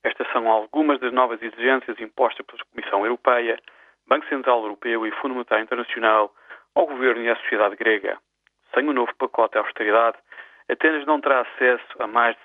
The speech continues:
cento e trinta mil milhões de euros de ajuda externa. E sem este dinheiro, a Grécia entrará em incumprimento no próximo dia vinte de março.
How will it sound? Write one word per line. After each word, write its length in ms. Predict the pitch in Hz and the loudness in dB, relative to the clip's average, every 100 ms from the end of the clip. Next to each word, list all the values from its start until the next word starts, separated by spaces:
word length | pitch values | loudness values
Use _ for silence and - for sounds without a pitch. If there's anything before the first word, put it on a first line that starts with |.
| - | -4
cento 200 | 143 - | -4 -6
e 40 | |
trinta 320 | - 131 117 | -4 -4 -2
mil 180 | 120 143 | -2 -2
milhões 260 | 123 110 107 | 0 0 0
de 80 | 123 | 2
euros 260 | 123 113 | 2 0
de 80 | 113 | -4
ajuda 220 | 110 107 | -4 -2
externa. 480 | 101 - 107 - - - _ _ | -4 2 2 2 -6 -18 _ _
E 60 | |
sem 180 | - 98 | -14 -8
este 160 | 107 - | -8 -2
dinheiro, 320 | - 117 113 - - - - _ - | 0 2 0 -8 -20 -18 -20 _ 0
a 60 | |
Grécia 420 | 147 143 135 - 139 | 2 4 2 0 -2
entrará 380 | 151 123 120 | 0 2 2
em 120 | 117 127 | 0 -6
incumprimento 680 | 120 135 127 113 107 101 - _ _ _ | -6 -2 0 0 -2 -4 -16 _ _ _
no 80 | - | -4
próximo 400 | - 135 - 131 | 2 2 0 -12
dia 180 | 113 101 | -8 -6
vinte 220 | 104 98 | -6 -10
de 60 | - | 0
março. 260 | 107 - | 2 2